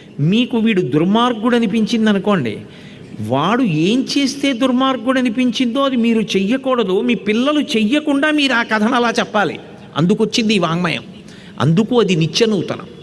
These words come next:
అది అలాగే చెప్పాలి పిల్లలకి. చెప్పినప్పుడు కూడా చెప్తే, "చిచ్చి అలా ఎలా చేశాడు?" అంటే, "చూసావా, అలా చేయకూడదు, అలా బ్రతకకూడదు" అని చెప్పవలసి ఉంటుంది. కాబట్టి ఇన్ని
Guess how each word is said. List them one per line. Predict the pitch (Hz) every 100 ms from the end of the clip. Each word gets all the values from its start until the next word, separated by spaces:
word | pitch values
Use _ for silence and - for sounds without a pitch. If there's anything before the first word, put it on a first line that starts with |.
| - - - - - - -
అది | 156
అలాగే | 165 156 214 233
చెప్పాలి | 294 226 - - 175
పిల్లలకి. | 180 202 226
చెప్పినప్పుడు | 214 202 202 208 202
కూడా | 139 - - - - 180
చెప్తే, | 170 262 233 156 156 - - - - - -
"చిచ్చి | 196 - 302 208
అలా | 135 190
ఎలా | 269 277 262 226
చేశాడు?" | 233 214 175 - - -
అంటే, | 156 196 208
"చూసావా, | 190 220 226 240 311 - -
అలా | 123
చేయకూడదు, | 160 - 156 160 147 117 85 - - 127
అలా | 151
బ్రతకకూడదు" | 120 113 123 151 160 107 90 - - -
అని | 196
చెప్పవలసి | 196 180 196 196 175
ఉంటుంది. | 143 - - - - - - - - -
కాబట్టి | 147 185 233 247 170 131 185 - - - - - - - - - - - -
ఇన్ని | 110 127 160 190 214